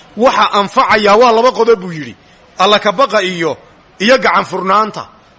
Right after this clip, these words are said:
Labadaa qodob baa geeri-, geerida kadib qofka anfici doona. Inuu Ilaahay qofku ka baqayey, iyo inuu ahaa qof gacan furan oo Ilaahay dartii wax ula baxayey. Haddaba arrinkaa miyaad malaysaa? Geerida kadib alla ka baqu inay ku anfici doonto,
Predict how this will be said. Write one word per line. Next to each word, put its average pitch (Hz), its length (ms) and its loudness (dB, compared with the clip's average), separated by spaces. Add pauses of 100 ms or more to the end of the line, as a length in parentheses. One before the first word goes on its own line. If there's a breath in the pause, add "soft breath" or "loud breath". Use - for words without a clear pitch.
Labadaa 254 400 0
qodob 226 320 -2
baa 196 140 -2
geeri-, 202 360 -2
geerida 208 380 0
kadib 196 300 -4 (320 loud breath)
qofka 226 320 -2
anfici 170 340 -6
doona. 139 380 -4 (560 loud breath)
Inuu 233 200 2
Ilaahay 226 340 2
qofku 214 320 -2
ka 233 120 -2
baqayey, 151 520 -4 (320 loud breath)
iyo 226 200 2
inuu 233 140 0
ahaa 214 140 2
qof 226 260 -4
gacan 190 300 -4
furan 165 300 -6
oo 220 120 2
Ilaahay 226 320 0
dartii 208 280 -6
wax 202 160 -6
ula 190 140 -4
baxayey. 131 420 -8 (440 loud breath)
Haddaba 220 300 2 (320)
arrinkaa 247 420 2
miyaad 247 380 0
malaysaa? 170 680 -4 (400 loud breath)
Geerida 233 460 2
kadib 226 320 -6
alla 196 220 0
ka 196 120 -2
baqu 214 300 -2
inay 226 220 2
ku 208 160 -2
anfici 185 380 -2
doonto, 156 520 -2